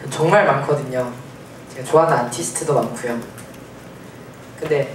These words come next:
개인적으로 뭐 한국에서는, 외국에서는 뭐 많이 아시는 제이스 라지, 브루노 마스 이런 분들 좋아하지만 한국에서는, 한국에서는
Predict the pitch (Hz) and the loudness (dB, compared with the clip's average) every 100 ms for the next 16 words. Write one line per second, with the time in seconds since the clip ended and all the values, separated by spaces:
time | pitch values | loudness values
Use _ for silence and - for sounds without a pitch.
0 | - 165 196 202 190 165 151 160 151 - | -4 0 4 6 8 8 10 8 8 2
1 | 127 143 196 214 214 185 160 147 143 143 | 0 0 2 6 8 8 8 6 4 6
2 | 139 143 160 - - - - - - - | 6 8 6 6 -2 -10 -16 -16 -16 -16
3 | - - - - 147 170 175 165 160 151 | -18 -18 -18 -2 6 8 8 6 4 2
4 | 139 127 120 - - - - 143 156 131 | -2 -4 -6 -12 -16 -10 -2 2 2 0
5 | - 156 147 139 - 147 143 156 151 - | -2 -2 0 -2 -2 -2 -2 0 0 0
6 | - 147 151 147 139 - 131 131 143 143 | -6 -10 -8 -6 -6 -4 -4 -4 -2 -2
7 | 127 127 127 131 127 123 120 123 - - | -2 -2 2 6 6 4 0 0 -2 -6
8 | - - - 208 - - 160 - - - | -14 -14 -12 -12 -12 -12 -12 -12 -10 -4
9 | 202 202 175 160 151 143 131 | 2 4 6 6 6 4 2